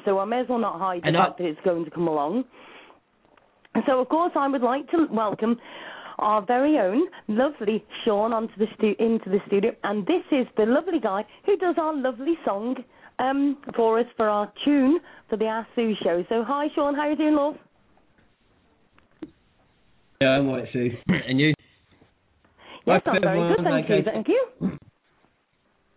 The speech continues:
Speaker 1: Say that again?
Speaker 2: So, looking forward to the show. Looking forward to the show, and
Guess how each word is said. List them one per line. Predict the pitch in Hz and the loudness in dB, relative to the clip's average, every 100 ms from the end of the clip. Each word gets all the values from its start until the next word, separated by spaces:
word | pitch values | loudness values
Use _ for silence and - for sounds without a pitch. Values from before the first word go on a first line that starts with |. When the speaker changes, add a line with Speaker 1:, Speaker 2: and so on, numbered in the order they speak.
| _ _ _ _ _ _ _ _ _ _ - | _ _ _ _ _ _ _ _ _ _ -4
Speaker 1:
Say | 277 | -2
that | 330 330 311 | 0 0 -2
again? | 262 285 453 523 - - _ _ - | -2 -4 -6 -10 -16 -20 _ _ -6
Speaker 2:
So, | 160 151 - | -2 -2 0
looking | 196 190 196 | -2 -2 0
forward | 190 180 | 0 0
to | 175 | -4
the | 160 160 | -2 2
show. | 180 175 - _ _ | 2 0 -8 _ _
Looking | - - | -14 -6
forward | 196 185 170 | 0 2 0
to | 165 | -4
the | 139 - | -4 0
show, | 143 | 2
and | 151 | 2